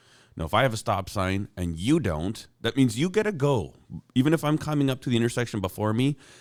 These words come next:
I have to make sure it's safe. You don't have to. We all agree to that. And those are, like, societal rules that we agree to.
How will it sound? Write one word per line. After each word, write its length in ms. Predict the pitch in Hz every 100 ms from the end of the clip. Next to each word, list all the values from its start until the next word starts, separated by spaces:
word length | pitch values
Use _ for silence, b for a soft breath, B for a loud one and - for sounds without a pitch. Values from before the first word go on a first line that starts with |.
| B B _ -
I 180 | 127
have 220 | 160 147 -
to 80 |
make 180 | 120 110
sure 160 | - 104
it's 100 | -
safe. 360 | 110 76 - 104
You 200 | 110 160
don't 180 | 175 120
have 260 | 117 110 -
to. 100 | - - b b b b
We 200 | 120 156
all 160 | 190
agree 260 | 143 127 147
to 80 | 87
that. 260 | 71 - _ _
And 120 | 107
those 160 | 110 120
are, 200 | 123 110
like, 280 | 107 110 104 - 110 104
societal 580 | - 110 - 98 104 104
rules 340 | 101 143 104
that 100 | 92
we 140 | 101 98
agree 300 | 87 127 147
to. 340 | - 85 98